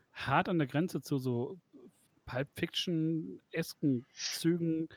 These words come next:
dann wieder sehr ernst, dann wieder sehr verspielt. Also die Serie weiß so nicht genau, was sie möchte, aber, ähm, macht trotzdem Spaß, sie zu gucken, hat einen sehr merkwürdigen Twist am Ende.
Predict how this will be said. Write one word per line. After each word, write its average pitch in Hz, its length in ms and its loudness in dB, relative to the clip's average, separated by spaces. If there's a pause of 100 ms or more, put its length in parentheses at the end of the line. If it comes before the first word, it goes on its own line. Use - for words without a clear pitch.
(280)
dann 143 220 6
wieder 135 180 4
sehr 139 220 -2
ernst, 165 500 2
dann 135 260 2
wieder 131 220 4
sehr 135 180 2
verspielt. 175 600 0
Also 143 200 0
die 135 120 -2
Serie 156 340 2
weiß 151 360 2
so 143 360 0
nicht 160 220 -4
genau, 139 280 2
was 127 140 0
sie - 80 -2
möchte, 170 480 0 (1160)
aber, 117 460 -2
ähm, 117 120 -2
macht 117 140 -6
trotzdem 131 360 0
Spaß, - 460 -2
sie 135 100 -4
zu 139 120 -8
gucken, 160 500 0
hat 135 140 -4
einen 120 140 4
sehr 127 420 2
merkwürdigen 131 600 0
Twist - 280 -4
am 123 100 -2
Ende. 156 380 0